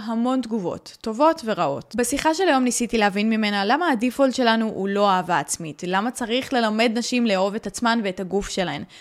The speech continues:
ואיך היא מתמודדת עם תגובות על הגוף שלה.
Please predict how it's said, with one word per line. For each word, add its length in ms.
ואיך 360
היא 120
מתמודדת 560
עם 80
תגובות 440
על 80
הגוף 260
שלה. 240